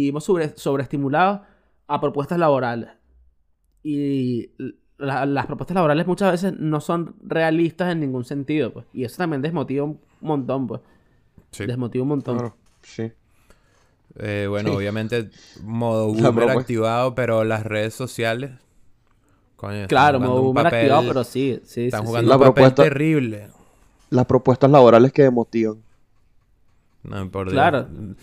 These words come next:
Speaker 1: exactamente,
Speaker 2: cuándo
Speaker 1: que la,
Speaker 2: em-,
Speaker 1: que
Speaker 2: dónde empiezo?
Speaker 1: Tal cual.
Speaker 2: Eh,
Speaker 1: Porque es, es que hay, de hecho, hay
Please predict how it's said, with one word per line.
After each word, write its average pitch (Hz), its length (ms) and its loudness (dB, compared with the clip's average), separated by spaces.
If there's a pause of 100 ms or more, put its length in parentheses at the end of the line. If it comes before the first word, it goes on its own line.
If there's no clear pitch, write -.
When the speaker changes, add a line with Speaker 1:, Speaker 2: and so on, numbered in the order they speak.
(120)
Speaker 1:
exactamente, 143 680 -4
Speaker 2:
cuándo 120 240 0
Speaker 1:
que 135 60 0
la, 135 120 -6 (160)
Speaker 2:
em-, 110 80 -14
Speaker 1:
que 127 60 -14
Speaker 2:
dónde 131 320 0
empiezo? 147 560 0 (880)
Speaker 1:
Tal 135 220 -2
cual. 151 280 2
Speaker 2:
Eh, 104 720 -2
Speaker 1:
Porque 151 280 -4
es, 156 80 -6
es 147 100 -6
que 185 160 0
hay, 208 280 4
de 175 140 0
hecho, 220 240 -2
hay 151 220 -4